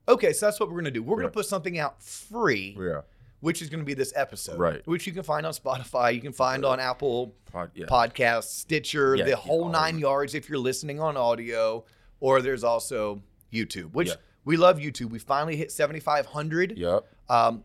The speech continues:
Speaker 1: we do hear your messages and people are like, "Hey, I don't know why you guys don't have more." I'm like, "I don't know why we don't have more subscribers." Like,
Speaker 2: Tell a
Speaker 1: I
Speaker 2: friend,
Speaker 1: thought
Speaker 2: tell a buddy.
Speaker 1: Yes, I thought we'd
Speaker 2: <laughs>
Speaker 1: be at, like, thirty K by now.
Speaker 2: It doesn't, doesn't, well, I mean, yeah.
Speaker 1: At this point, I'm just trying to get to ten K,
Speaker 2: Yeah,
Speaker 1: John.
Speaker 2: I think so, I think so.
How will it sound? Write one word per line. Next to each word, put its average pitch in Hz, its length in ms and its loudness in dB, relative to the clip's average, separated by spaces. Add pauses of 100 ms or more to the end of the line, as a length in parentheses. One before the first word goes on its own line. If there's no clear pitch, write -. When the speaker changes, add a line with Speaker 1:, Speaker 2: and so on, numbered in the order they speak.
Speaker 1:
we 175 160 -4
do 214 180 -2
hear 190 260 -2
your 165 180 -6
messages 160 500 -4
and 151 80 -10
people 160 200 -4
are 143 40 2
like, 139 140 0
"Hey, 175 160 -4
I 139 140 -4
don't 175 140 -4
know 165 100 -2
why 143 220 0
you 147 160 -6
guys 139 240 -2
don't 139 220 -6
have 123 180 -4
more." 151 260 2
I'm 131 80 -2
like, 131 200 -4
"I 165 100 10
don't 403 140 4
know 139 120 4
why 110 160 0
we 113 120 -4
don't 113 120 -2
have 120 100 -4
more 110 160 -4
subscribers." 92 600 -2
Like, 135 220 0
Speaker 2:
Tell 120 180 2
a 123 40 6
Speaker 1:
I 131 100 6
Speaker 2:
friend, 131 140 8
Speaker 1:
thought 85 100 2
Speaker 2:
tell 127 140 2
a 123 60 0
buddy. 113 380 -2 (280)
Speaker 1:
Yes, 285 320 6
I 311 120 4
thought 233 220 6
we'd 208 100 -4
Speaker 2:
<laughs> 208 80 -4
Speaker 1:
be 202 40 -2
at, 185 60 -2
like, 196 160 -2
thirty 214 280 0
K 226 200 0
by 156 180 6
now. 98 220 -2
Speaker 2:
It 85 80 -12
doesn't, 82 280 -14
doesn't, 85 220 -12
well, 98 80 -2
I 92 40 -4
mean, 87 300 -10
yeah. 82 120 -14 (260)
Speaker 1:
At 165 140 8
this - 160 0
point, 160 220 -2
I'm 180 80 -6
just 170 100 -14
trying 170 180 0
to 156 60 -8
get - 120 -12
to - 80 -10
ten 320 160 0
K, 107 160 -6
Speaker 2:
Yeah, 92 40 -8
Speaker 1:
John. 151 400 2
Speaker 2:
I 131 60 -14
think 170 240 -14
so, 170 180 -8
I 87 160 -14
think 131 140 -14
so. - 100 -20